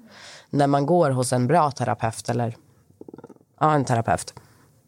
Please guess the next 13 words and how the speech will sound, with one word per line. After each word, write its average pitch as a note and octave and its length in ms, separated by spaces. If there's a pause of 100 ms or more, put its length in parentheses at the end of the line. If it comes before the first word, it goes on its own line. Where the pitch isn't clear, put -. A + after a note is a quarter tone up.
(840)
så C#3 480 (880)
kan C#3 360
de C#3 240
komma C#3 260
fram D#3 640 (100)
till C3 580 (520)
olika D3 420
moment C#3+ 640 (100)
i C#3 80
din C3 200
uppväxt - 640
där C3 120
du B2+ 460